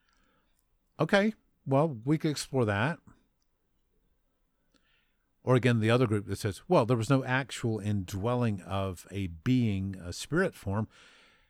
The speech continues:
It was simply the philosophy of God, like the Word of God, and they were all taught this, and so this philosophy in their minds, this is what interceded for them." I'm like, "Mm, okay, I sort of get that,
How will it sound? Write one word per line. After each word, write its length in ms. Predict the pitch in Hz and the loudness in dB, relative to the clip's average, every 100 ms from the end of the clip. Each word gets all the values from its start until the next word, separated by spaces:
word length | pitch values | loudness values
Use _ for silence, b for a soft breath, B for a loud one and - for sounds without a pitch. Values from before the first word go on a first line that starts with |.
| b | b
It 140 | 147 | -6
was 120 | 135 131 | -4 0
simply 300 | 151 131 123 | 2 2 2
the 100 | 113 | 0
philosophy 500 | - 165 165 - 135 | -2 -2 0 0 0
of 80 | |
God, 220 | 110 104 95 | 2 0 -2
like 160 | 98 | -4
the 80 | 117 | -2
Word 280 | 101 120 131 | 2 4 4
of 100 | 110 | 2
God, 300 | 101 80 80 | -2 -6 -8
and 280 | 87 87 87 | -8 -6 -4
they 140 | 95 | -4
were 220 | 92 92 | -4 -4
all 160 | 85 87 | -4 -6
taught 400 | - 123 120 98 | 0 0 0 -2
this, 280 | 107 95 98 | -4 -4 -6
and 100 | 87 | -6
so 240 | 104 95 B B B B B - | -4 -6 B B B B B -6
this 180 | 107 | -6
philosophy 500 | - 107 113 117 - | -4 0 0 0 2
in 80 | 117 | 2
their 120 | 92 | 2
minds, 440 | 95 98 98 92 98 | -2 -2 -2 -4 -2
this 220 | 131 - | -2 -2
is 140 | 110 | -4
what 140 | 123 110 | 0 2
interceded 540 | 104 95 139 135 123 | 0 0 0 2 0
for 100 | - | -2
them." 300 | 117 120 120 - B B B B B | 0 2 0 -4 B B B B B
I'm 60 | |
like, 160 | 127 123 | -4 -2
"Mm, 960 | 151 151 151 147 147 147 139 143 139 165 _ _ - - _ 202 220 | -2 0 0 2 0 0 -2 -2 -2 -4 _ _ -20 -20 _ -20 -10
okay, 440 | - 175 202 220 220 | -2 0 2 2 0
I 160 | 123 135 | 2 2
sort 600 | 120 - - - 180 220 | 2 -4 -6 0 2 4
of 60 | 156 | 4
get 220 | 151 - | 2 2
that, 280 | 113 160 | 0 0